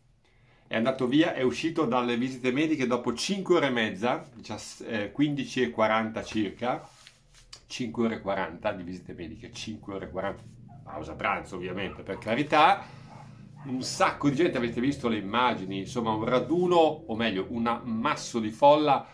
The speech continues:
eh, nella top three, diciamo,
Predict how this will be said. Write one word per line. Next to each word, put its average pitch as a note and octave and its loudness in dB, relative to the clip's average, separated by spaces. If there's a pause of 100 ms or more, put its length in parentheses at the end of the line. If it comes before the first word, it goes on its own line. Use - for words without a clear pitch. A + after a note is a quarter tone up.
(380)
eh, A2 4 (500)
nella C#3+ 0
top D3 0 (320)
three, A#2+ -2 (180)
diciamo, G#2 -4